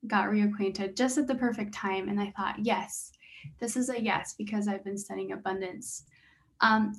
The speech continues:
and it, and I did hesitate. I think I was one of the ones that's like, "Hey, am I too late?" 'Cause it was a yes, <laughs> but I did not sign up. And I think the reason I, I didn't sign up was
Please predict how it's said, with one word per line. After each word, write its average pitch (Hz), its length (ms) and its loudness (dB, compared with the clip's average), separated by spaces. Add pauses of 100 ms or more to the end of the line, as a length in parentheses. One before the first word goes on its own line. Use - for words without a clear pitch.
and 294 160 12
it, 359 220 10 (280)
and 302 100 12
I 320 100 12
did 339 160 12
hesitate. 269 460 6
I 240 160 6
think 294 220 6
I 277 100 8
was 262 100 6
one 240 120 4
of 226 60 2
the 214 40 4
ones 214 160 4
that's 208 120 4
like, 196 340 4
"Hey, 320 200 8
am 311 140 12
I 302 120 12
too 370 240 8
late?" 277 420 6
'Cause 269 180 4
it 254 80 4
was 285 200 6
a 294 60 8
yes, 247 560 6
<laughs> - 60 -20
but 330 260 12
I 240 220 8
did 214 320 6
not 214 220 6
sign 208 200 4
up. 190 200 6 (920)
And 269 500 8 (300)
I 262 140 4
think 302 220 8
the 302 100 8
reason 269 340 8
I, 214 300 4 (200)
I 220 120 2
didn't 220 400 6
sign 202 300 4
up 180 240 4
was 196 520 4